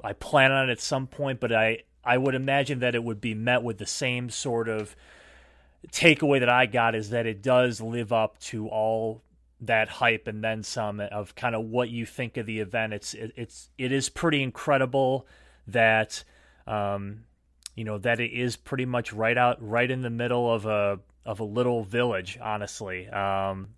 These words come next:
and, you know, the way, just, you know, the way that it feels, um, you know, it's got that,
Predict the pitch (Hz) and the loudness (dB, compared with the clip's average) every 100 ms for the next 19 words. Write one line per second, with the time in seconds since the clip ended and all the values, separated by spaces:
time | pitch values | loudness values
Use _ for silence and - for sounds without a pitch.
0 | - 107 107 107 104 104 - - - - | -6 -2 0 0 -2 -6 -12 -20 -20 -20
1 | - 120 113 104 117 120 131 135 135 120 | -10 -2 0 0 2 6 6 6 4 0
2 | 156 - 143 131 113 127 120 147 156 143 | -2 -2 -8 -8 -6 -4 2 6 6 6
3 | 139 - _ _ 127 - - 135 131 127 | 2 0 _ _ -16 -8 0 2 4 2
4 | 117 - - 107 104 104 104 104 - _ | 0 -6 -10 -8 -6 -6 -6 -12 -18 _
5 | - 107 104 104 - 127 123 123 - 117 | -12 -8 -6 -6 -2 2 4 2 0 0
6 | 113 110 - | 0 -2 -12